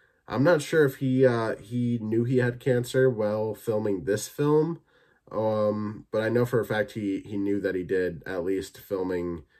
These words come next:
um, Infinity War and Endgame, I believe. So, um, just, just having him fight through the pain, fight through the sickness,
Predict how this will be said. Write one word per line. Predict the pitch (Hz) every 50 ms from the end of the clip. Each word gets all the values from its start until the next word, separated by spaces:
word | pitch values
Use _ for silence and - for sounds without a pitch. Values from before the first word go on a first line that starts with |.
| _ _ _ _ _ -
um, | - 85 87 85 82 82 80 78 85 80 - - - - -
Infinity | - 104 101 101 - 104 101 98 95
War | 90 85 85 87 85 82
and | 80 78
Endgame, | 82 82 82 73 76 76 73 78 78
I | 76
believe. | 71 76 73 73 73 73 78 76 71
So, | - - - 87 82 76 73 73 73 _ _ _ _ _ _ _ _ _ _ - -
um, | 82 87 82 80 76 73 73 73 69 - - -
just, | 101 - 82 - - - 98 -
just | - 110 101 - - - - -
having | - 117 117 117 117 107 101
him | 110 113 107 104 98
fight | 98 - 104 104 104 101 - -
through | - 104 98
the | 95 92
pain, | - - 92 92 92 90 90 90 87 87 - _ _
fight | - - - 101 101 98 - -
through | 104 104 101 98 95 95 90 - _ _ _ _ _ _ _ _ _ -
the | 127 98
sickness, | 90 - - 110 104 101 - 95 95 92 90 87 - - - - -